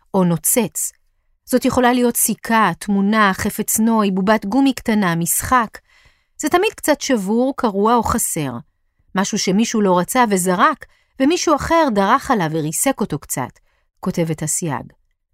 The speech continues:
בבית, האם רוחצת היטב את האוצרות הקטנים והפגומים, ומציבה אותם על מדף או על הוויטרינה.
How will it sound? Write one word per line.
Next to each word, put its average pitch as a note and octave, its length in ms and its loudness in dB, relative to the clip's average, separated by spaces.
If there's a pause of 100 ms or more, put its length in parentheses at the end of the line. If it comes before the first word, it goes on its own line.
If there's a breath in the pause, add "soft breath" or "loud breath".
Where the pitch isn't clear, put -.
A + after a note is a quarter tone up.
(760)
בבית, B3 540 2
האם A#3+ 220 2
רוחצת B3+ 460 0
היטב A3 360 -2
את G3+ 100 -4
האוצרות E3 480 -2
הקטנים E3+ 420 -2
והפגומים, F3 600 -2 (320 loud breath)
ומציבה B3+ 440 2
אותם C#4 240 2
על A3+ 80 2
מדף G3 500 0
או G#3+ 60 2
על G3+ 60 0
הוויטרינה. G3 600 -4